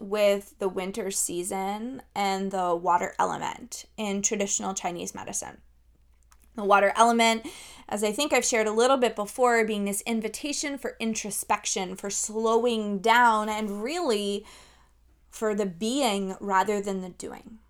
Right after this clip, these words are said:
In a way, for this radical decision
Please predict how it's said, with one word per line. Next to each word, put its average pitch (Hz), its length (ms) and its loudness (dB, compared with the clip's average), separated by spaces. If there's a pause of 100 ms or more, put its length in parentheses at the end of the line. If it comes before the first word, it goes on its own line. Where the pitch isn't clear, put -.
(1900)
In 220 120 -2
a 220 60 4
way, 233 300 6
for 233 160 -2
this 196 180 -2
radical 190 440 4
decision 190 880 0